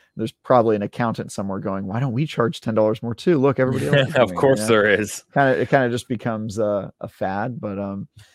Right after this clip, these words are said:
Speaker 1: yeah, I, I, I think I understand why Nintendo thinks that they can charge ten dollars extra for Tears of the Kingdom. I think I get
Speaker 2: Sure.
Speaker 1: that.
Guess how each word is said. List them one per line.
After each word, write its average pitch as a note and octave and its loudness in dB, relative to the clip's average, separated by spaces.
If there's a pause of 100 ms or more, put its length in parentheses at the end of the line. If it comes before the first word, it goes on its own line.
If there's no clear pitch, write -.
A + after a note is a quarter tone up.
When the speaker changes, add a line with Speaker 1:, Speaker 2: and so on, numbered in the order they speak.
(400)
Speaker 1:
yeah, A2+ 2
I, G#2 2 (140)
I, G2+ -6 (100)
I G#2+ -4 (100)
think D3+ -4
I C3+ 8
understand A2 -4
why G2 -4
Nintendo G2 -6
thinks G#2 -8
that - -20
they G2+ -6
can - -14
charge G2 -4
ten G#2+ -8
dollars G2 -6
extra G2 -10
for - -16
Tears F#2+ -14
of - -16
the - -14
Kingdom. - -16
I A#2 -8
think F3+ -4
I C3 8
get A2 2
Speaker 2:
Sure. G3 4
Speaker 1:
that. - -8